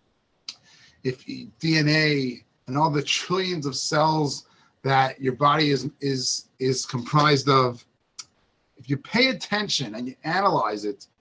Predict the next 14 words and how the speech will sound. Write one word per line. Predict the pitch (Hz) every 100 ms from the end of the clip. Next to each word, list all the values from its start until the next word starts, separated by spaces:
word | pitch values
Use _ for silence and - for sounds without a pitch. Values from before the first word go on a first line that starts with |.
| _ -
it, | 131
it's | 139 -
literally | 175 202 135
mind-boggling. | 131 151 214 151 104 87 - _ _ _
Anything | 156 226 262 202
can | 143 131
be |
mind-boggling | 110 104 92 90 - - _ _ _ _
if |
you | 147
actually | 151 160 - 151
think | 220 185
about | 104 95
it. | _ _ _ _ _ -